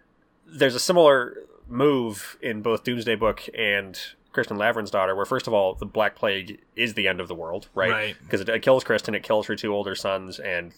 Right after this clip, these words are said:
Speaker 1: there's nothing to be done about it. Um, a-, and also, they have a similar move of, you know, a-, as we've talked about several times, taking the historical period very seriously and making the point that they were real people, right? So, yeah, I mean, I,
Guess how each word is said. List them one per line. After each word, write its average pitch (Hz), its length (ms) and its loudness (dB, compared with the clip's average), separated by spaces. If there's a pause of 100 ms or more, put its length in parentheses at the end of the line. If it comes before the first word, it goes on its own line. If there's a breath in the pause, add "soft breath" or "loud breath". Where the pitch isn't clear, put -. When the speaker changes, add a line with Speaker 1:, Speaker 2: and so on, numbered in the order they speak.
Speaker 1:
there's 95 160 -8
nothing 101 140 -6
to 92 40 -6
be 90 60 -10
done 92 160 -4
about 85 220 -6
it. 87 100 -4 (260)
Um, 87 400 -8 (840 loud breath)
a-, 104 280 -6
and 113 120 4
also, 131 480 6
they 120 180 -2
have 127 160 4
a 135 40 0
similar 165 320 4
move 113 260 2
of, 101 240 0
you 135 140 -4
know, 104 60 -2 (100)
a-, 127 140 -2
as 113 100 -2
we've 107 240 -10 (100)
talked 110 200 0
about 98 160 -6
several 151 240 4
times, 92 320 -2
taking 107 320 -2
the 98 60 -6
historical 104 360 -2
period 95 300 -4
very 92 180 0
seriously 98 440 -6
and 92 60 -8
making 92 220 -6
the 90 80 -12
point 92 200 -10
that - 100 -20
they 98 100 -2
were 92 180 -2
real 87 200 -2
people, 98 460 -8
right? 98 200 -6 (400 loud breath)
So, 104 300 4
yeah, 147 180 10
I 95 60 6
mean, 98 180 -4
I, - 140 -12